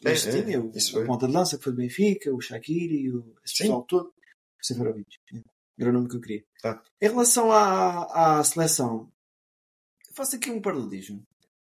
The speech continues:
Speaker 2: entre o Sporting e, a, e, e Portugal. Que
Speaker 1: Parece,
Speaker 2: é, eu sinto que
Speaker 1: parece que tem aquele lado um sportingista.
Speaker 2: <laughs> Não, não, mas, mas até é uma crítica que eu faço, ou fazia ao Sporting.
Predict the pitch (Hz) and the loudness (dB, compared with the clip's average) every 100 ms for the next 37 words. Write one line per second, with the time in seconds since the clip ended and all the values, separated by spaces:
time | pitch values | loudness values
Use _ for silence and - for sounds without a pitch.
0 | _ 226 240 220 196 - - 160 - - | _ -4 -2 -2 -6 -8 -10 -6 -6 0
1 | 202 220 254 262 262 - _ _ _ _ | 2 2 0 -2 -4 -8 _ _ _ _
2 | _ _ 170 185 196 180 175 165 156 151 | _ _ -4 6 6 6 0 -4 -2 -2
3 | 151 - - - 104 92 - _ _ _ | -4 -10 -12 -4 -2 -2 -6 _ _ _
4 | _ _ _ _ _ _ - 247 - - | _ _ _ _ _ _ -12 4 4 6
5 | 240 240 403 311 - - 110 117 113 107 | 4 4 2 0 -2 2 2 2 0 2
6 | 107 107 110 113 131 110 101 95 - 127 | 2 2 0 0 0 0 -4 -6 -8 -8
7 | - 196 370 392 - 370 - 262 311 285 | -2 -2 -2 -10 -16 -20 -10 2 4 4
8 | 269 214 247 233 208 196 - 185 208 269 | 2 -2 2 2 2 0 0 0 2 4
9 | 285 269 214 175 165 160 160 151 143 123 | 4 4 0 -2 -2 -2 -2 -4 0 2
10 | 117 - - _ 113 - 113 113 151 131 | 2 -4 -10 _ -12 -8 -4 -2 2 2
11 | 117 - - 101 98 | 0 -6 -8 -10 -10